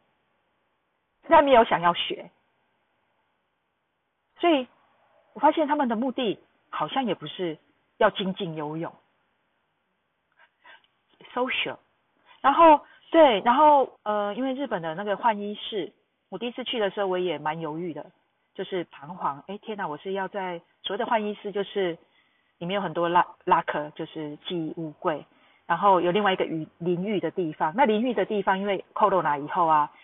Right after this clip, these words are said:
他还把那个窗帘整个都拆掉，<laughs> 所以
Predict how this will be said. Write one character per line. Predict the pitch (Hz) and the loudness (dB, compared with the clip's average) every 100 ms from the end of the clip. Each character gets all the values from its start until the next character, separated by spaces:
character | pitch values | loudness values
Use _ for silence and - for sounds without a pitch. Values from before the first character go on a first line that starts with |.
| _ | _
他 | 202 | 4
还 | 202 | 4
把 | 139 | 4
那 | 185 | 2
个 | 190 | 0
窗 | - 185 | 0 0
帘 | 185 151 151 | 2 -2 -6
整 | 143 | -10
个 | - | -4
都 | 175 | -4
拆 | - 170 | -2 -4
掉， | - 175 - - | -2 2 2 2
<laughs> | 202 - | -2 4
所 | 269 | 6
以 | - - 339 - | 10 8 8 4